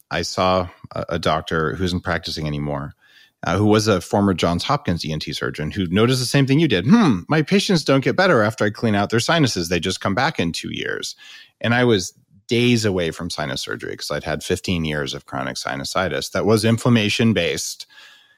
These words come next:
And I saw this guy and he said, "Well, I don't do surgery anymore. It didn't work. So I did this, I did this." And he had just launched the world's first liposomal glutathione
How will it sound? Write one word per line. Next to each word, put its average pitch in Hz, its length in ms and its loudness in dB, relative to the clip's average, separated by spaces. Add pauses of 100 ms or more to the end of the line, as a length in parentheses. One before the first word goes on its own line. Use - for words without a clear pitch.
(280)
And 113 460 2 (840)
I 113 100 0
saw 196 200 4
this 190 160 2
guy 95 500 -2
and 104 400 0 (600)
he 135 120 0
said, 131 360 2 (640)
"Well, 127 120 2
I 135 60 4
don't 147 160 4
do 92 80 -2
surgery 95 380 -2
anymore. 82 320 -2
It 95 120 0
didn't 92 260 -2
work. 107 340 0
So 98 500 0
I 95 140 -2
did 85 200 -6
this, 131 220 2
I 104 80 0
did 104 160 -2
this." 113 300 0
And 110 160 0
he 120 160 4
had 107 200 2
just 120 360 0
launched 107 340 2
the 107 80 -2
world's 98 260 0
first 98 300 -2
liposomal 90 640 -2
glutathione 78 640 -6